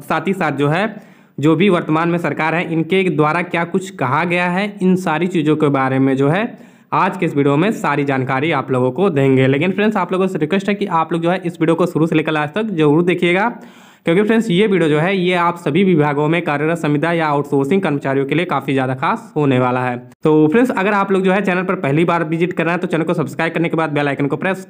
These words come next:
कर दीजिएगा। फिर चलिए वीडियो शुरू करते हैं। तो आइए फ्रेंड्स, सबसे पहला चीज़ आप लोगों को जो है, बता देते हैं वर्तमान सरकार के बारे में कि वर्तमान सरकार जो है, आप सभी संविदा कर्मचारियों के लिए चुनाव के बाद जो है, क्या करने का अनाउंसमेंट कर चुकी है।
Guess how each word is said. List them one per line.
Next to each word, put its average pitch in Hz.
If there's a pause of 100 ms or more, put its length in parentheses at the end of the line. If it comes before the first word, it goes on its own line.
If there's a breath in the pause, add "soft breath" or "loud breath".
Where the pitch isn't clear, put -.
कर 143
दीजिएगा। 131
फिर 135
चलिए 151
वीडियो 147
शुरू -
करते 131
हैं। 120 (180)
तो 160
आइए 165
फ्रेंड्स, 214
सबसे 165
पहला 185
चीज़ 185
आप 170
लोगों 165
को 165
जो 143
है, 156
बता 160
देते 156
हैं 175
वर्तमान 160
सरकार 151
के 147
बारे 131
में 165
कि 185
वर्तमान 165
सरकार 160
जो 147
है, 170
आप 147
सभी 156
संविदा 156
कर्मचारियों 147
के 143
लिए 156 (340 loud breath)
चुनाव 156
के 185
बाद 139
जो 139
है, 160
क्या 165
करने 151
का 143 (160)
अनाउंसमेंट 139
कर 135
चुकी 127
है। 127